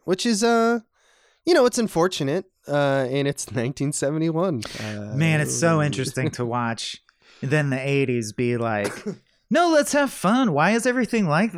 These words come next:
Speaker 2: like, can we have just fun, like, Ferris Bueller's Day Off and Heathers
Speaker 1: Mm-hmm.
Speaker 2: and, like, s-, you know, ironic, detached shit?" And then the nineties bounces back to, "Let's grittily reboot everything." Uh,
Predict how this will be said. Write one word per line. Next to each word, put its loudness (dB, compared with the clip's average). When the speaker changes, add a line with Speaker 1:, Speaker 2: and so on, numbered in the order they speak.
Speaker 2:
like, 2
can 0
we 2
have 0
just -2
fun, 2
like, 0
Ferris 0
Bueller's 0
Day 2
Off 0
and -4
Heathers 0
Speaker 1:
Mm-hmm. -2
Speaker 2:
and, -2
like, -2
s-, -10
you 0
know, -2
ironic, 0
detached -2
shit?" 0
And 0
then 2
the 0
nineties 0
bounces -4
back 0
to, 0
"Let's -2
grittily 0
reboot 0
everything." -2
Uh, -4